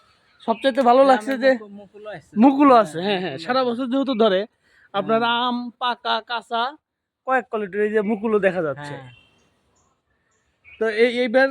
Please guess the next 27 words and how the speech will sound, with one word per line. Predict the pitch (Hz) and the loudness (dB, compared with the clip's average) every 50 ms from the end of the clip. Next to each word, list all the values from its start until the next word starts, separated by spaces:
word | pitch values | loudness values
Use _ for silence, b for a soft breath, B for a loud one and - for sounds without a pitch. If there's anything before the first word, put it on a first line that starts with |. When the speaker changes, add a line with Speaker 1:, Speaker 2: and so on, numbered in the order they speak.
| 269 247 | -2 -4
Speaker 1:
কলোনিতে | 254 254 254 254 254 254 277 269 - 269 220 190 185 196 226 - _ _ _ - - _ _ | -4 -4 -2 -2 -2 -2 -4 -2 0 0 2 2 0 -2 -6 -10 _ _ _ -20 -20 _ _
এর | 220 220 233 | 0 0 2
আগে | 247 240 262 | 2 2 0
কখনো | 233 254 240 214 240 262 262 | 0 0 0 2 2 2 4
আর | 262 254 254 240 | 2 2 2 0
কি | - 269 | -4 -8
পরিষ্কার | 220 - 285 277 269 - - 285 254 233 | -8 -4 -2 -2 -2 -2 0 0 0 0
করা | 220 185 160 156 | 0 -2 -2 -4
হয় | 160 160 | -6 -6
নাই, | 165 151 139 131 160 | -6 -6 -6 -6 -4
এবার | 185 208 220 214 | -2 0 0 0
আবার | 220 220 226 | 0 0 0
অফিস | 220 214 196 208 196 - | 0 -2 -2 -4 -8 -8
থেকে | - 247 220 240 | -8 -6 -6 -4
পরিষ্কার | 226 - 277 262 226 - 254 233 | -2 0 0 0 0 -2 -4 0
করে, | 202 196 175 147 151 151 _ _ 175 160 151 - _ | 2 2 2 0 -2 -8 _ _ -18 -16 -16 -10 _
করে | 190 175 175 | -2 -2 -2
দিছে, | 165 160 165 151 214 208 | -2 -2 -6 -6 -6 -2
যার | 175 185 185 | 0 0 0
কারণে | 185 190 202 202 202 208 202 b b b b b b _ | 0 0 0 2 2 0 0 b b b b b b _
বাগানটা | - 180 180 180 180 175 185 | -2 0 0 2 2 2 2
আরো | 185 180 | 2 2
দেখতে | 170 185 - - - | 0 -4 -4 -4 -8
খুব | 170 175 175 | -8 -8 -6
Speaker 2:
হুম। | 151 | -2
Speaker 1:
ভালো | 165 170 175 | 0 0 0
লাগতেছে। | 180 175 - _ _ 117 - _ 117 | 0 -2 -4 _ _ -20 -20 _ -20